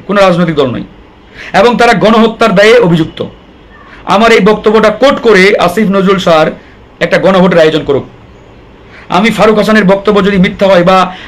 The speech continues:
আমার এগনেস্টে যদি বেশিরভাগ মানুষ ভোট দেয়, রায় দেয়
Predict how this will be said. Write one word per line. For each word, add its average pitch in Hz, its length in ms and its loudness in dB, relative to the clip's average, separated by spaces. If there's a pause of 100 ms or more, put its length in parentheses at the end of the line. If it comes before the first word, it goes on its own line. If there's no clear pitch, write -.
(100)
আমার 180 440 0 (220)
এগনেস্টে 214 480 0
যদি 175 360 0 (180)
বেশিরভাগ 175 380 0
মানুষ 175 280 -2 (260)
ভোট 220 240 2
দেয়, 196 220 0
রায় 185 180 2
দেয় 165 220 0